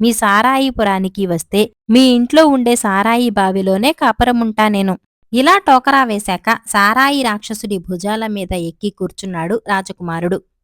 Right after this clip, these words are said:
రాజకుమారుడు దారి చూపిస్తే సప్తసముద్రాలు దాటి రాక్షసుడు రాజకుమార్తె ఊళ్ళో కాలు పెట్టాడు. అప్పుడు రాజకుమారుడు, "మామా, మామా, ఇప్పుడైతే అంతా నిన్ను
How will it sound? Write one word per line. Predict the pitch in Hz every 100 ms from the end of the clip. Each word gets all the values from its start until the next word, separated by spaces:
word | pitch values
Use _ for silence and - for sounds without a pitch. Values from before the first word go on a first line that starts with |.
| _
రాజకుమారుడు | 208 226 269 285 302 262 233 208
దారి | 180 170 185 214 196
చూపిస్తే | - - - 214 -
సప్తసముద్రాలు | 185 - 247 247 233 208 226 220
దాటి | 190 170 180 233
రాక్షసుడు | 175 180 214 - 180 233 190
రాజకుమార్తె | 190 208 247 233 208 - 202
ఊళ్ళో | 180 185 226
కాలు | 302 269 247 240
పెట్టాడు. | 208 - 185 175 185 _ _ _ -
అప్పుడు | 208 254 233
రాజకుమారుడు, | 190 180 233 240 240 202 180 196 - _ _ _ _ -
"మామా, | 190 220 233
మామా, | 202 190 208 180 - _
ఇప్పుడైతే | 214 202 208 208 220 285 -
అంతా | 190 208 262
నిన్ను | 220 190